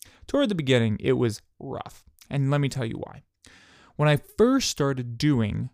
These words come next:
Coffee with Will, I had this sort of weird idea that, and, I, you know, I, I can explain to you exactly why I had it, but the idea was that if I just kinda let them control the interview, they would be more likely to open up,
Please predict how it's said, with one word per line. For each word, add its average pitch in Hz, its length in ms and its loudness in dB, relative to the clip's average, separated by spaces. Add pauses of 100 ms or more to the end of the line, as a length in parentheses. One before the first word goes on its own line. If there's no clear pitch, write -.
Coffee - 380 -6
with - 200 -6
Will, - 260 -6
I - 100 -4
had 190 400 -4
this 135 360 -4 (180)
sort 240 240 0
of 175 80 6
weird 143 640 4
idea 127 760 -4 (460)
that, 143 480 0 (320)
and, 143 340 -4
I, - 140 -12
you 190 140 0
know, 127 60 2
I, 113 100 -2 (180)
I 233 140 -8
can 160 140 -6
explain 147 300 -6
to 113 80 -6
you 113 60 -6
exactly 117 520 -2
why 69 200 -8
I - 40 -12
had - 280 -10
it, - 100 -14
but - 100 -20
the 131 100 -6
idea 208 460 0
was 123 420 2
that 120 200 -6
if 147 120 -8 (140)
I 247 320 2
just 196 220 -2
kinda 175 220 0
let 135 260 -4
them 123 300 -2
control 156 440 -4
the 160 180 -4
interview, 180 600 -2 (480)
they 165 180 6
would 165 140 6
be 156 100 2
more 139 240 0
likely 123 420 -2
to 113 100 -4
open 117 340 -2
up, - 300 -10